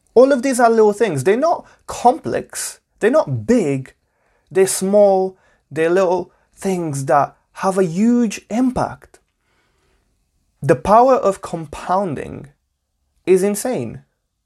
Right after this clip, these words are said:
The power of compounding is insane. So the same way that when it comes to investments, there is a compounding effect. When it comes to your daily efforts, there is a compounding effect.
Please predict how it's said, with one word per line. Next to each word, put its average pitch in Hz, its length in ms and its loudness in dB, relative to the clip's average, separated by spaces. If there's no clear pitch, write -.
The 143 80 -8
power 190 360 2
of - 240 -4
compounding 160 760 -6
is 120 160 -4
insane. 143 300 -2
So 147 160 -2
the 156 140 0
same 208 280 -2
way 202 120 2
that 165 260 0
when 156 160 -2
it 156 100 -4
comes 160 240 -6
to - 100 -4
investments, 143 760 -2
there 135 200 0
is 143 340 -2
a 147 120 0
compounding 143 720 -2
effect. - 380 -4
When 175 100 2
it 185 100 2
comes 185 360 -6
to 151 440 -4
your 147 180 0
daily 160 400 2
efforts, 139 560 -2
there 143 200 0
is 151 320 -4
a 151 120 -4
compounding 127 1080 -4
effect. - 600 -6